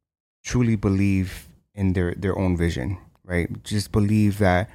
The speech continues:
whatever you have in your core, that that's not, you know, it's not weird. It's not something that you have to kinda, like, fight against. Accept it,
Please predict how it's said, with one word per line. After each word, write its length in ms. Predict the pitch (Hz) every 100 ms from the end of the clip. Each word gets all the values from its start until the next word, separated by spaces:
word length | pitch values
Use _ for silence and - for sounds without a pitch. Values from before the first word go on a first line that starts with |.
| - _ _ _
whatever 420 | 98 101 117 120
you 260 | 120 107 107
have 500 | 107 104 101 104 101
in 180 | 101 95
your 160 | 90
core, 520 | 85 - 98 104 127 - - _ _ _ _
that 160 | 98 95
that's 280 | 95 95 -
not, 340 | 110 98 95 -
you 80 | 104
know, 400 | 101 92 90 101 - _ _ _ _ -
it's 180 | -
not 220 | 107 104 104
weird. 460 | 107 101 98 101 90 -
It's 220 | 98 -
not 120 | 101
something 360 | - 107 110 107
that 280 | 104 98 101
you 140 | 104
have 220 | 101 98
to 80 | -
kinda, 240 | 95 104 95
like, 200 | 92 92 - _ _ _ _ _
fight 160 | 113 98
against. 500 | 92 90 92 - - - _ _ _ _ _ _
Accept 480 | 104 - 120 120 110
it, 180 | 95